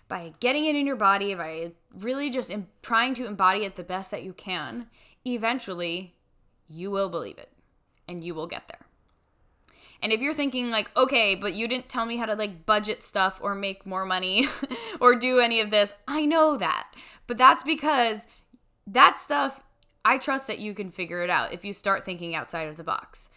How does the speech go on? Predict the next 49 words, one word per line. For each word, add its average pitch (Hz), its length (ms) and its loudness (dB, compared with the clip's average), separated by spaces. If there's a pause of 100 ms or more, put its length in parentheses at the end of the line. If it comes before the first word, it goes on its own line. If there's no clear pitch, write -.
(560)
But 240 180 -2
in 220 140 -8
order 277 260 -4
to 269 140 -8
really 226 240 -8
get 165 320 -6
out 196 160 -2
of 214 100 -8
the 233 80 -10
box, 247 480 -4 (280)
you 220 160 -10
need 214 320 -6
to 262 180 -4
work 170 400 -4
on 170 240 -2
your 165 80 -8
mindset 156 520 -6
around 147 460 -8 (100)
money. - 380 -12 (640)
It's 220 200 -4
currently 320 380 -4
October, 220 800 0
and 185 360 0
I'm 233 280 0
thinking 277 300 -4
about 254 300 -2
the 233 80 -4
next 226 420 -4
program 185 440 0
that 175 140 -4
I 175 160 -2
am 170 120 -6
going 165 220 -6
to 180 100 -10
invest 190 340 -4
in 240 160 -2
because 208 520 -4
I 233 160 4
know 226 180 0
that 202 180 -4
it's 196 160 -10
going 185 240 -4
to 185 60 -12
take 175 240 -12
me 175 100 -10
to 185 300 -10
the 170 100 -8
next 165 260 -12
level. - 320 -8